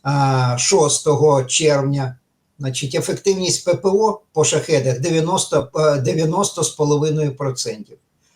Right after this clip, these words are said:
А масований, най-, наймасованіший наліт дев'ятого червня — чотириста сімдесят дев'ять шахедів.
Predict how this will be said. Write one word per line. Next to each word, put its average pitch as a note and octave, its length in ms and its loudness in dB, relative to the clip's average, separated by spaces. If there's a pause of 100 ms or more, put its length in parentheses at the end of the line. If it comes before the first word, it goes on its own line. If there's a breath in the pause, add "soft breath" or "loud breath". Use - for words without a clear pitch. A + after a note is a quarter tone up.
(240)
А C#3 420 0
масований, F#3 640 2
най-, F3 340 -2
наймасованіший D#3 1000 2
наліт D3 340 0
дев'ятого D#3+ 640 0
червня — A#2+ 540 -2
чотириста D#3+ 640 -4
сімдесят D3 600 0
дев'ять C3 320 2
шахедів. B2+ 540 -8